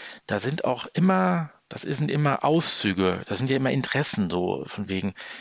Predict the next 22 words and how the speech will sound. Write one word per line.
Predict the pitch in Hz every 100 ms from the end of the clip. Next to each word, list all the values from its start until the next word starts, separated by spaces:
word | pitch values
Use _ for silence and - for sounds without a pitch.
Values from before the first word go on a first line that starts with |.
| - -
bin | 113
ich | 127
jetzt | 113 - -
fußballaffin? | - - - 147 - 113 113 110 110 - 113 - 113 113
Ja, | 107 110
nein. | 110 110 110 92 82 - - - - - - - _
Äh, | -
mag | 92 98 123 127
ich | -
Fische? | - 135 -
Ja, | 101 101 104
nein. | 104 110 107
Also | - - 87
Angler. | - 101 104 98 90 87 -
Oder | 113 101 92 92 _ _ _ _ _ _ _ _ _ _ _ -
kann | 117
ich | 120 101
singen? | 92 110 131 135 131 139 _ _ _ -
Bin |
ich | 92
im | 98
Gesangsverein? | 92 92 95 - - 110